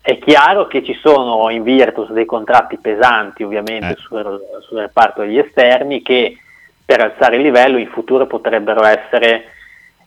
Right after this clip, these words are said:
Speaker 1: indirizzati su altri giocatori, cioè a noi ci manca un po' quel giocatore fuori dagli schemi che può, diciamo così, spaccarti una partita. Adesso, al di là di, cioè,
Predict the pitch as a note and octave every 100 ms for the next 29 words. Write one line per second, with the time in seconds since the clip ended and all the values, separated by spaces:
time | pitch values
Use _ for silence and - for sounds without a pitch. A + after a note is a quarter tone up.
0 | _ A2+ A2+ A#2 B2 - A2+ G#2 - B2+
1 | - A2+ G#2+ G#2+ - G#2+ G#2+ G2 G#2 C#3
2 | A#2+ G#2+ G2+ A2+ G#2+ A#2+ - A2+ B2+ A#2
3 | A2+ G2+ - A2+ G#2+ G#2 - - - -
4 | _ _ - A2+ A2 A2+ A2+ - A#2+ B2
5 | A#2 - _ _ _ - C3 A#2+ A#2 A2
6 | A#2 B2 - B2 A#2+ A#2+ B2 A#2+ A2 A2+
7 | A2+ A2+ A2 G#2 G2+ A2 G#2 G#2+ A#2 -
8 | A2+ - A#2 - A2 G2+ - C#3+ - A#2
9 | A#2 - A2+ G#2 A2+ A2+ C3+ C3 -